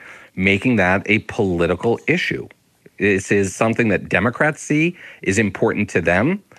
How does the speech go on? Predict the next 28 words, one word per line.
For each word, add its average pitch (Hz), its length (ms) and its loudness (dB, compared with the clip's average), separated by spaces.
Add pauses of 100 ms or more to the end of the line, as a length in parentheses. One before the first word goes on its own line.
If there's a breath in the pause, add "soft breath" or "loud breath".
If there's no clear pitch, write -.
(220 loud breath)
It 92 120 2
is 87 160 0
something 95 400 0
that 87 140 -2
they 90 100 2
think 87 260 -2
is 82 120 -2
a 80 80 0
political 82 560 -2
winner 92 340 2
for 165 180 0
them. 180 240 0 (260 loud breath)
And 104 220 2
Republicans, 113 840 0
we, 110 280 0
we, 120 260 0
we 131 160 0
can 180 140 2
have 185 280 0
the - 100 0
conversation 139 800 0
about 104 280 2
what 117 200 0
the 110 80 0
right 98 240 0
policy 190 500 -2
prescription - 680 -8
is. - 260 -12